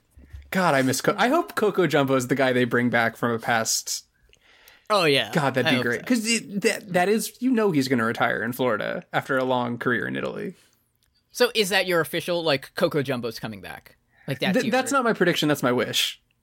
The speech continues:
Speaker 2: Okay, what's your, do you have a prediction?
Speaker 1: The thing is, the, like, I'm worried that nobody's going to because we already have fucking Star Platinum ass, so
Speaker 2: Yeah, true, true.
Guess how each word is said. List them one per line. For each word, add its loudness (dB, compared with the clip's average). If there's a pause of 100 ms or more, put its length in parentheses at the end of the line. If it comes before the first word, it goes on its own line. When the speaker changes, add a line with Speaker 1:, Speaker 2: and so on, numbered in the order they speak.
(520)
Speaker 2:
Okay, -2
what's -2
your, 2 (120)
do -4
you 0
have 2
a -2
prediction? -6 (140)
Speaker 1:
The 0
thing 2
is, 2
the, 0
like, 0
I'm 2
worried 2
that -2 (340)
nobody's 2
going 2
to 0
because 0
we 2
already 2
have 0
fucking -2 (840)
Star 0
Platinum 0
ass, -2
so 0
Speaker 2:
Yeah, 2
true, -6
true. -14